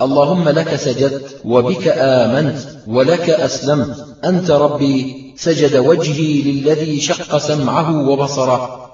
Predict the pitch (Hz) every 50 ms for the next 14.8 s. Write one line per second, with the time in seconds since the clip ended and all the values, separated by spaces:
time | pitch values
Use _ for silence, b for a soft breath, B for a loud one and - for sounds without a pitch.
0 | - - 135 127 135 143 156 160 151 147 143 - 143 139 139 135 135 131 135 139
1 | 139 135 127 131 127 131 - - - - - - - - 123 120 120 113 - -
2 | 123 123 120 113 113 110 - - 123 107 92 87 76 69 78 - - - - 107
3 | 92 107 113 113 - 135 127 131 135 131 123 131 131 135 135 120 113 117 123 127
4 | 123 127 127 127 127 127 123 113 120 120 120 127 127 127 123 113 107 117 113 -
5 | - 120 127 120 120 123 - - - - - - - - 101 98 101 117 113 120
6 | 131 135 135 131 127 117 113 117 113 117 117 117 107 104 110 117 123 123 127 127
7 | 113 120 117 110 110 117 127 123 - - - - - - - - 90 95 - 92
8 | 82 87 107 113 123 127 127 127 120 107 113 127 127 127 127 127 117 123 120 120
9 | 113 113 - 113 117 117 123 127 127 123 - - - - - - - - - 87
10 | 101 104 107 104 110 117 113 120 123 120 123 127 127 117 127 123 113 113 117 123
11 | 123 127 131 131 131 - - - - - - - - 80 95 98 87 76 104 123
12 | 127 131 131 127 117 - - 120 120 123 123 123 - - - 120 95 - - -
13 | - - - - - 82 208 208 - 143 156 156 143 - - 127 127 120 127 120
14 | 127 123 120 - - - - - 107 113 110 107 98 95 90 -